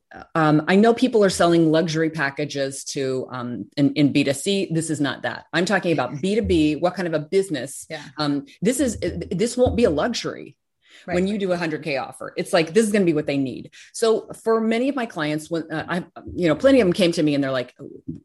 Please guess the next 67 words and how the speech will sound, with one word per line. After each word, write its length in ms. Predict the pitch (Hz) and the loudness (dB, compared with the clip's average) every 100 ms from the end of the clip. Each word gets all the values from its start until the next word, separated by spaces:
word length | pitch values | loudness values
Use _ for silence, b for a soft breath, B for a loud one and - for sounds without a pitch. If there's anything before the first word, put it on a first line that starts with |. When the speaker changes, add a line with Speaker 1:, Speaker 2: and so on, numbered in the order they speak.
| - | -4
Speaker 1:
you 100 | 160 | 0
know, 100 | 139 | 0
"We 160 | 139 170 | 2 2
sell 280 | 175 165 | 2 4
a 80 | 151 | 4
five 240 | - 127 135 | 2 -2 -4
hundred 300 | 131 104 - | -6 -8 -8
K 220 | - 80 | -6 -4
already, 360 | 120 127 117 | -4 -4 -6
so 220 | 131 143 135 | -4 0 0
this 180 | 147 | -2
is 80 | 139 | -4
not 160 | 139 117 | -4 -4
a 40 | |
thing." 360 | - 143 117 - B B B | -2 -4 -4 -10 B B B
Uh, 160 | 156 151 | -2 2
and 160 | 160 | 6
then 140 | 165 170 | 6 6
we've 120 | 165 | 4
just 260 | 165 - 139 | 2 -4 -2
worked 260 | 147 143 | -2 0
on, 400 | 131 123 127 135 - | -2 -2 -6 -8 -6
you 100 | 143 | -4
know, 60 | |
making 220 | 135 127 131 | -2 -2 -4
that 100 | 117 | -4
bigger 160 | 127 | -4
and 80 | 131 | 0
bigger 240 | 240 240 | 2 4
and 120 | 202 135 | 2 0
restructuring 680 | 131 214 208 - 190 180 | -2 -2 -2 -2 -4 -4
and 320 | 131 131 - 135 | -4 -4 -6 -8
getting 240 | 131 127 | -6 -6
it 60 | 76 | -6
more 140 | 135 | -4
profitable 480 | 202 185 165 156 151 | -2 -4 -2 -2 -2
and 100 | - | -2
all 100 | 135 | -4
that 160 | 120 | -6
kind 120 | - 113 | -6 -8
of 60 | |
thing. 140 | 120 123 | -4 -2
But 100 | 131 | 2
when 120 | 160 | 2
somebody 200 | 240 269 | 2 0
first 300 | - 120 - | -2 -4 -2
comes 220 | 156 156 | -4 -4
to 60 | 135 | -4
me 80 | |
and 80 | 127 | -4
they're 120 | 131 | -4
like, 180 | 127 120 - _ _ - | -4 -6 -10 _ _ -6
so 440 | - 165 147 135 | 0 0 0 -4
a, 180 | - 160 | -4 -4
a 60 | 175 | 2
good 120 | 202 | 2
example 320 | 202 190 185 | 2 -2 -6
is 80 | 170 | -6
my 120 | 165 | -6
client 240 | 156 156 147 | -4 -4 -4
Cheryl, 360 | - 120 - - | -4 -6 -8 -8
and 120 | 156 | -6
she 180 | 214 226 | -4 -2
had 140 | 175 | 0
been 140 | 165 | 0
doing, 440 | 156 147 143 139 B B B - | 0 0 0 -2 B B B -6
um, 200 | 151 | -4